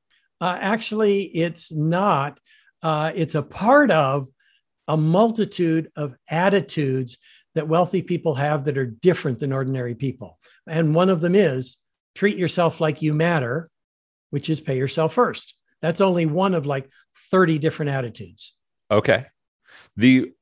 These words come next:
Speaker 2: well, how do
Speaker 1: So
Speaker 2: you,
Speaker 1: th-, so
Speaker 2: you
Speaker 1: that's
Speaker 2: touched
Speaker 1: one
Speaker 2: on
Speaker 1: of the secrets.
Speaker 2: Well, you touched on a couple. I mean, you touched on when we were talking about the wealthy, right? Or borrowing money.
Speaker 1: Yep.
Speaker 2: They're willing to borrow money to accumulate wealth.
Speaker 1: Correct.
Speaker 2: They understand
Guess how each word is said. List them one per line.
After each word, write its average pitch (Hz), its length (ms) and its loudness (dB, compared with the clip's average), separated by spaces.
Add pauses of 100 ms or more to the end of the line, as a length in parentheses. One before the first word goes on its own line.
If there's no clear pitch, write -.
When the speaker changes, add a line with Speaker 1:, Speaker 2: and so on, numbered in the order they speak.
Speaker 2:
well, 127 400 4 (440)
how 160 280 -2
do 214 80 0
Speaker 1:
So 190 60 6
Speaker 2:
you, 185 80 2
Speaker 1:
th-, - 120 -10 (160)
so 202 100 2
Speaker 2:
you 196 60 6
Speaker 1:
that's 240 120 6
Speaker 2:
touched 196 220 2
Speaker 1:
one 196 100 2
Speaker 2:
on 185 40 2
Speaker 1:
of 160 80 0
the 160 60 0
secrets. - 580 -6 (260)
Speaker 2:
Well, 135 100 8
you 139 120 4
touched 247 340 2
on 127 140 6
a 110 60 -2
couple. 90 420 2
I 90 60 0
mean, 107 160 -2
you 110 100 -4
touched 135 340 -2
on 113 380 0
when 110 160 -2
we 117 100 0
were 120 60 2
talking 117 260 0
about 98 220 -2
the 90 80 -12
wealthy, 95 560 -2
right? 98 280 4
Or 107 160 6
borrowing 110 480 2
money. 107 380 -2 (320)
Speaker 1:
Yep. 175 140 0
Speaker 2:
They're 226 100 6
willing 131 360 2
to 117 120 -10
borrow 110 420 4
money 87 340 -2
to 98 240 -2
accumulate 120 1000 -4
wealth. 95 580 2 (240)
Speaker 1:
Correct. 165 220 2
Speaker 2:
They 104 100 4
understand 104 1000 0